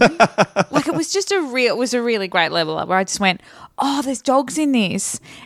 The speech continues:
Speaker 2: and they're gonna be more important than me."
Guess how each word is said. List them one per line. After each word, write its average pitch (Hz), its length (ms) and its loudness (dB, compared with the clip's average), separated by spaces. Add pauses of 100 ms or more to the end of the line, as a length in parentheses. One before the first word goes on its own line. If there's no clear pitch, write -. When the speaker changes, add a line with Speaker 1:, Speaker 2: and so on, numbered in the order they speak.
(120)
Speaker 2:
and 220 260 -2
they're 233 180 2
gonna 240 180 -2
be 233 140 -2
more 202 260 2
important 190 720 0
than 240 180 0
me." 247 260 4